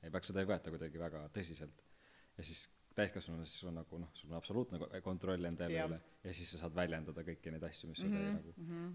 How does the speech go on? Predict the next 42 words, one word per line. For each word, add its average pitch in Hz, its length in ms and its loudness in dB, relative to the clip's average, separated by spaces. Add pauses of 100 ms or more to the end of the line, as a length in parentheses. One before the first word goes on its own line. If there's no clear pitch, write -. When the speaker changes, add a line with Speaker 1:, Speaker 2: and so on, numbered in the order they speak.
Speaker 1:
tegemata - 500 0
või 78 120 -4
noh, 85 100 0
nüüd 90 140 0
sa - 140 -4
saad 82 160 -4
luua 82 200 0
selle 78 140 -8
turvalise 82 460 0
ruumi 85 240 2
endale, 76 340 -4
kus, - 300 -10 (360)
kus - 200 -4
noh, 90 80 -2 (100)
s-, - 120 -12
mingi 92 180 2
asi 85 100 0
teeb 87 120 0
sulle 95 120 -2
haiget, 104 240 6
sa 98 120 0
oled 82 100 0
nagu 80 200 0
mingi, 82 280 -6 (100)
"Fuck - 160 0
that." 107 240 2
<laughs> - 1200 0 (1500)
None 117 300 10
of 95 100 6
that 101 160 6 (100)
nagu, 85 240 0
seda 98 240 6
mulle 95 300 4
mitte 95 360 -2
nagu. 80 240 -6 (580)
Speaker 2:
Jah, 208 320 -2 (180)
Speaker 1:
Ma 196 60 2
Speaker 2:
jah. 185 260 4 (280)
Speaker 1:
elan 90 240 4
elu 87 180 0
nii, 87 200 0
et - 200 -10